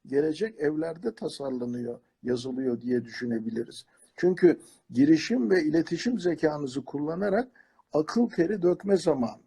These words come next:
Böyle bakın, şu anda bakın böyle bir fırsatı değerlendirmeye çalışıyoruz. Bilgi ve becerilerinizi bu yeni dünyanın ihtiyaçları doğrultusunda geliştirme,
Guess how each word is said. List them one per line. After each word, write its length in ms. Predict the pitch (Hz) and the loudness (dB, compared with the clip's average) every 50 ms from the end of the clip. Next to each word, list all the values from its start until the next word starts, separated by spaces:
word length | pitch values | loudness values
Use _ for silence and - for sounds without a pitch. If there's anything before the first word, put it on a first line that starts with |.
| _ _ | _ _
Böyle 300 | 127 135 165 185 202 196 | 2 4 6 6 6 4
bakın, 240 | 180 135 117 - - _ | 4 0 -6 -12 -20 _
şu 180 | - - 147 | -10 -6 -4
anda 380 | 147 151 156 156 160 160 156 - - _ _ _ - | -2 -2 0 2 2 2 0 0 -6 _ _ _ -8
bakın 320 | - 170 139 - 180 180 | -8 -8 -6 -6 -6 -4
böyle 280 | 170 165 165 175 180 175 | -4 -2 -2 -2 -2 -4
bir 80 | 180 | -6
fırsatı 600 | 170 - 185 165 - - 196 180 - 208 202 190 - _ _ _ _ | -6 -6 -6 -6 -2 -4 -4 0 4 4 4 4 4 _ _ _ _
değerlendirmeye 880 | - 139 135 139 139 143 139 139 135 135 127 135 120 123 123 123 117 | -2 0 0 0 0 -2 -4 -6 -8 -8 -10 -10 -10 -8 -8 -8 -8
çalışıyoruz. 640 | 117 - 123 117 110 110 - - 117 104 98 - _ _ _ _ _ _ | -8 -8 -10 -10 -12 -12 -16 -18 -18 -18 -18 -20 _ _ _ _ _ _
Bilgi 400 | 123 127 143 156 156 185 208 202 | 0 0 0 0 2 4 6 6
ve 140 | 202 190 | 6 6
becerilerinizi 1000 | 185 185 170 170 185 185 185 185 185 185 185 180 190 190 185 170 165 190 196 208 208 - _ _ _ _ _ _ _ | 6 2 4 4 4 4 4 0 0 0 0 0 -2 -4 -6 0 4 4 4 4 2 -4 _ _ _ _ _ _ _
bu 460 | - 139 147 156 160 165 165 160 - 147 135 | -8 -4 -4 -4 -2 -4 -6 -10 -10 -10 -6
yeni 340 | 131 127 135 147 165 190 180 | -4 -2 -2 0 -2 -2 -2
dünyanın 500 | 170 180 180 175 175 175 175 175 185 180 | -2 -4 -2 -2 -2 -2 -2 -2 -4 -6
ihtiyaçları 680 | 175 156 147 - - 170 160 160 151 - 170 165 175 170 | -6 -8 -8 -6 -4 -4 -4 -4 -6 -6 -6 -4 -4 -4
doğrultusunda 600 | 160 160 165 160 151 - 147 139 156 165 160 160 | -2 -2 -2 -2 -4 -6 -12 -16 -14 -8 -6 -6
geliştirme, 840 | 151 127 135 135 120 151 147 - - 160 156 151 151 151 156 160 165 | -4 -2 -4 -4 -2 -4 -6 -6 -6 -6 -6 -4 -4 -6 -6 -6 -8